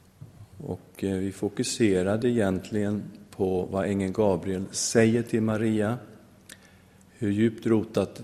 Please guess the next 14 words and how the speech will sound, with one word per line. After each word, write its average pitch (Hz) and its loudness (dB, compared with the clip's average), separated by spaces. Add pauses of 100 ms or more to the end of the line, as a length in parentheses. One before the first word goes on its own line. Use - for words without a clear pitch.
det 107 2
är 104 2
i 101 -2
gammaltestamentlig 92 -2
profetia. 87 -8 (2750)
Och 117 -10 (100)
ju-, 123 2
även 113 6
jungfru 110 4
Maria 104 2
fick - -4
ett 95 -4
personligt 127 0
tecken, 127 -4